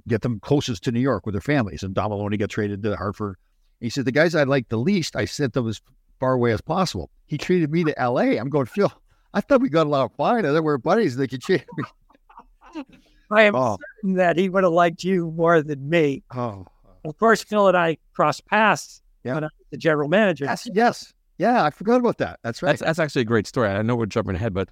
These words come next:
Speaker 3: and, and correct me if I'm wrong here, Brian, but you basically sold yourself to, uh,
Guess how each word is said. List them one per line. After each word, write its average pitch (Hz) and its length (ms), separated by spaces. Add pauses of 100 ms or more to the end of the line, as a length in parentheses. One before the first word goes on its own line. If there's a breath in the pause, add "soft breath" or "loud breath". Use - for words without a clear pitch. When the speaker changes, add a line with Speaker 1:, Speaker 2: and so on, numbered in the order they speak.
Speaker 3:
and, 107 160
and 104 240 (180)
correct 143 180
me 127 60
if 113 60
I'm 107 140
wrong 113 160
here, 90 100
Brian, 85 240
but 92 120 (380)
you 175 140
basically 147 460
sold 139 400
yourself 90 560
to, 98 240
uh, 87 220